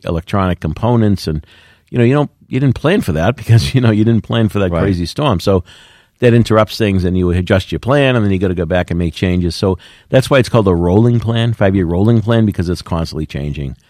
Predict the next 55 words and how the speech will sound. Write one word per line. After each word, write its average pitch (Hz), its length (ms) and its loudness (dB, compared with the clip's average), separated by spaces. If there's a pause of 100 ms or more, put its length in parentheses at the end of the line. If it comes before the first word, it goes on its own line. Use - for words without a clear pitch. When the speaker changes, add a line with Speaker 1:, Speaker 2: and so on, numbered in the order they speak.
(340)
Speaker 1:
uh, 76 260 -4
going 71 260 -4
forward. 67 400 -4
But, 85 120 -2
Speaker 2:
Just 131 140 -2
Speaker 1:
uh, 90 100 2
Speaker 2:
smart, 92 220 0 (180)
just - 220 -12
smart 82 340 -6
business 82 300 -10
plan, - 240 -10
Speaker 1:
it 214 80 2
is. 220 260 2
Speaker 2:
really, 143 80 2
Speaker 1:
I 311 100 0
mean, 185 100 -2
Speaker 2:
yeah. 156 100 -2
Speaker 1:
you 170 60 0
know, 175 160 0
it, - 200 -2
it's - 140 0
funny. 175 260 2
You 113 220 0
know, 123 140 0
people, 135 540 0
uh, 95 280 2 (500)
half-kiddingly 98 760 0
would 85 100 0
say 92 200 0
to 90 60 -2
me 90 140 -2
over 85 140 -2
the 85 100 -2
years, 80 280 -2
and, 76 260 -8
"Paul, 85 260 0
you 113 80 0
know, 123 280 2
government 120 340 2
should 117 140 0
be 113 120 2
run 107 420 2
more 110 160 4
like 107 200 4
business." 90 460 -2
I 87 60 -6
said, 87 120 -6
Well, 113 140 -2
be 104 120 -6
careful 139 280 -6
what 110 140 -6
you 92 80 -4
wish 107 180 -2
for, 57 200 -8
because 90 340 -6